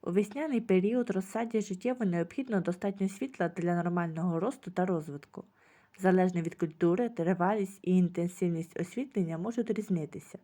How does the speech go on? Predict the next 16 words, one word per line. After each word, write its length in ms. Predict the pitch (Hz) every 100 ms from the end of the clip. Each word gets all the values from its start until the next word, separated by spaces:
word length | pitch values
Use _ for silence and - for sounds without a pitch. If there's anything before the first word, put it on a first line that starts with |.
| _ _ _ _ - _ 175
Важливо 500 | 190 185 277 240 226
знати, 380 | 226 294 -
які 260 | 170 165 170
рослини 440 | 170 175 180 170
потребують 680 | 165 170 175 165 240 311 180
довгого, 580 | 151 143 160 185 233 285 _ _ - - -
а 100 | 180
які 240 | 208 311
короткого 580 | 320 247 196 196 208 190
світлового 600 | 190 190 190 180 190 180
дня, 320 | 180 180 185 - _ - -
і 100 | 180
як 260 | 180 285 -
правильно 460 | 165 156 175 202
досвідчувати 680 | 214 220 185 175 160 160 170
розсаду. 560 | 208 - 277 214 160